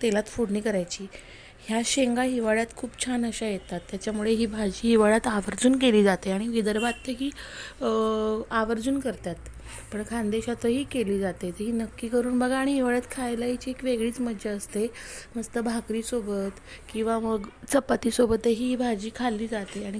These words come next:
चवीला खूप छान अशी लागते. तर हिवाळ्यात ही भाजी नक्की करून बघा.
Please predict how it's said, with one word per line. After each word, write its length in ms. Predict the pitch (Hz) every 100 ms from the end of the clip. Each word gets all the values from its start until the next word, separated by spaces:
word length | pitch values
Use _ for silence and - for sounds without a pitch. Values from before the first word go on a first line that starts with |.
| - -
चवीला 360 | 262 233 233 240
खूप 320 | - 247 -
छान 220 | 262 240 214
अशी 260 | - 208
लागते. 400 | 202 - - 196 - - - -
तर 80 | 233
हिवाळ्यात 580 | 233 262 254 240 254 254
ही 100 | 262
भाजी 340 | 226 226 196
नक्की 340 | 226 220 - 214
करून 340 | 226 214 220
बघा. 320 | 202 190 220